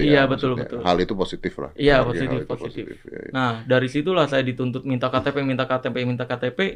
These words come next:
Speaker 1: Padahal kita mau pulang posisinya,
Speaker 2: Hmm.
Speaker 1: gitu kan. Kan udah pembuktian nggak boleh nih.
Speaker 2: Hmm.
Speaker 1: Kok dimintain K T P? Itu yang saya, jadi pertanyaan saya. Akhirnya ya udah, teman saya udah ribut-ribut kayak gitu, udah mulai ada yang bawa-bawa keris, Mas Dedi.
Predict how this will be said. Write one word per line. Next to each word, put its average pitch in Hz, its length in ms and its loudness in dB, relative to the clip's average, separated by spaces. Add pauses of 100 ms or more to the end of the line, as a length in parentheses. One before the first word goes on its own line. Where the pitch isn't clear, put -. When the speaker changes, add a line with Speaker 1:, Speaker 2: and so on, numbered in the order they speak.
(400)
Speaker 1:
Padahal 151 240 6
kita 214 160 2
mau 214 160 8
pulang 214 320 8
posisinya, 156 560 0
Speaker 2:
Hmm. 127 240 -4
Speaker 1:
gitu 120 160 -4
kan. 139 160 -2
Kan 226 160 4
udah 214 160 10
pembuktian 208 480 4
nggak 214 80 10
boleh 240 320 6
nih. 165 240 0
Speaker 2:
Hmm. 80 240 -6 (240)
Speaker 1:
Kok 202 160 10
dimintain 185 320 2
K 175 160 -2
T 214 160 -4
P? 156 160 2
Itu 127 240 0
yang 123 160 2
saya, 123 160 -6
jadi 123 240 0
pertanyaan 123 400 -2
saya. 123 320 -4 (480)
Akhirnya 139 400 4
ya 131 80 6
udah, 196 320 8 (240)
teman 131 240 2
saya 139 240 6
udah 139 240 6
ribut-ribut 151 560 6
kayak 139 240 8
gitu, 208 160 0
udah 156 240 8
mulai 180 240 6
ada 180 80 6
yang 185 80 4
bawa-bawa 180 320 8
keris, - 400 6 (240)
Mas 131 160 -4
Dedi. 127 320 -2